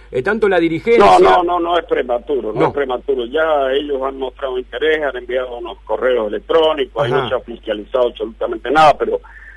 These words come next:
Speaker 2: pero tanto la Asociación de Clubes ya inscribió los cinco equipos que van a jugar las ligas internacionales, o sea, los tres que van a la Sudamericana, que, que son el tercero, cuarto y quinto,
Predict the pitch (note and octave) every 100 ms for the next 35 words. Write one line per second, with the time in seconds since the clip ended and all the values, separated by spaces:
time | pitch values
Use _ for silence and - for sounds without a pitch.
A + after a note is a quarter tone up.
0 | - - B2+ B2+ - D3+ D3+ - C#3+ C3
1 | B2 A#2+ A2+ - - B2 A#2+ C3+ C#3+ B2+
2 | E3+ D#3+ C3+ E3+ D3+ C3+ C#3+ A#2+ C3 C3+
3 | C3 B2+ - B2+ B2+ A#2+ - B2 - G#2
4 | G#2+ G#2+ A#2 G#2 A2 A#2 A2+ G2 A2+ A2+
5 | A2 - - - - G#2 - A#2+ D#3 E3+
6 | F#3+ F3+ C3 G#2+ G2+ A2+ A2+ C#3 B2+ B2
7 | A#2 A#2 A2+ G#2+ B2 A2 A2+ A2+ D3+ D3+
8 | A#2 G2+ G2+ - A#2+ G#2 G#2 - A#2 A2
9 | A#2 A2+ A#2 - F3+ E3+ - D3